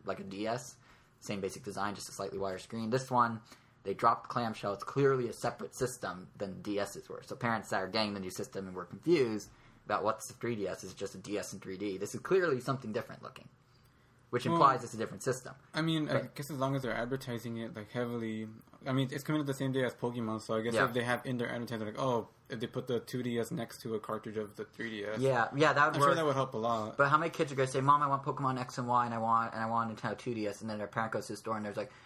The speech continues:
Speaker 1: "Do you have Pokemon X and Y for two D S?" I mean, yes, eventually, in the places where someone will actually speak up and ask,
Speaker 2: I see
Speaker 1: they will
Speaker 2: people
Speaker 1: get the answer of, "No, it's for three D S, but it works on your two D S. Here, let me grab 'em for you."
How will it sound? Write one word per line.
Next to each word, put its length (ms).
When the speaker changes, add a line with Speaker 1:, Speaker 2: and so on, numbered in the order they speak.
Speaker 1:
"Do 80
you 60
have 80
Pokemon 340
X 160
and 60
Y 160
for 100
two 220
D 140
S?" 320
I 100
mean, 100
yes, 260
eventually, 800
in 80
the 80
places 280
where 100
someone 280
will 80
actually 280
speak 280
up 140
and 100
ask, 260
Speaker 2:
I 40
see 140
Speaker 1:
they 40
will 140
Speaker 2:
people 140
Speaker 1:
get 80
the 120
answer 300
of, 180
"No, 140
it's 120
for 120
three 180
D 80
S, 100
but 120
it 100
works 240
on 120
your 100
two 160
D 120
S. 120
Here, 240
let 100
me 80
grab 240
'em 80
for 220
you." 160